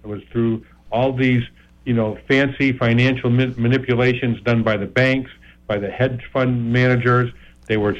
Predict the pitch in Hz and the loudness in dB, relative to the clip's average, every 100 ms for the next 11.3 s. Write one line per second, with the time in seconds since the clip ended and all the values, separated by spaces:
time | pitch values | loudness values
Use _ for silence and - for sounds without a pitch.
0 | - 127 127 120 120 131 127 123 127 123 | -2 0 2 2 0 -2 -2 -2 0 0
1 | - 113 107 - - - 120 135 127 123 | -2 -4 -4 -16 -20 -4 0 0 2 2
2 | 123 113 - 139 131 120 117 139 123 113 | 2 0 -2 0 2 0 0 -2 0 2
3 | 123 131 139 131 - - - 110 113 113 | 2 2 -2 -10 -18 -20 -10 -4 0 0
4 | 120 127 120 113 113 127 123 123 113 110 | 0 0 2 2 2 0 0 0 2 2
5 | 110 104 - - - 139 127 131 120 117 | 0 -2 -12 -20 -4 -2 0 -2 -2 -4
6 | 98 107 123 156 - 123 127 123 120 113 | -6 -2 0 0 0 0 0 0 0 0
7 | 110 - 101 98 104 123 - - - - | -2 -6 -4 -2 -4 -6 -18 -20 -20 -4
8 | 120 - 151 160 143 - 135 127 117 110 | -2 0 0 2 0 0 2 2 2 -2
9 | - - 156 202 143 120 - 101 104 107 | -10 0 2 2 0 -4 -6 -6 -4 -4
10 | - - _ 110 101 139 131 123 120 120 | -8 -20 _ -6 -2 -2 0 0 2 2
11 | 117 117 107 | 0 -2 -4